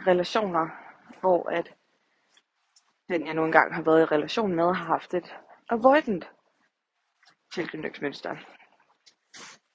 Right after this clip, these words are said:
Og hvis man har den form for relation, hvor den ene er anxious, og hvor den anden er avoidant, så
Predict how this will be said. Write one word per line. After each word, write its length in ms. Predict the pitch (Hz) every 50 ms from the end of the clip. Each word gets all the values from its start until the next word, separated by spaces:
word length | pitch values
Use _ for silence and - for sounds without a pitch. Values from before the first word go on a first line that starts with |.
| _ _ _ _ _ -
Og 520 | - 185 180 180 180 - - - - - - _ _ _
hvis 300 | - 202 196 208 - -
man 240 | - 208 202 202 196 196 196 - - - - - - - - - - -
har 200 | - 277 254 208 170
den 200 | - 190 185 -
form 420 | - - - 220 214 180 147 147 143
for 440 | - - - 165 151 151 - - - - _ - _ _ - 160
relation, 460 | 165 165 165 - - 196 185 165 -
hvor 160 | - 156 151
den 140 | - 143 147
ene 200 | 147 151 160 151
er 100 | - 170
anxious, 400 | 190 220 220 - - 170 - -
og 60 | 156
hvor 140 | 151 156 156
den 140 | - 143 143
anden 200 | 135 143 151 160
er 80 | 156
avoidant, 540 | 147 120 - 170 196 233 - 240 185 - - _ - - - - - - - _ _ _ _ _ _ _ _ _ _ _ _ _ - - - -
så 240 | 226 208 202 208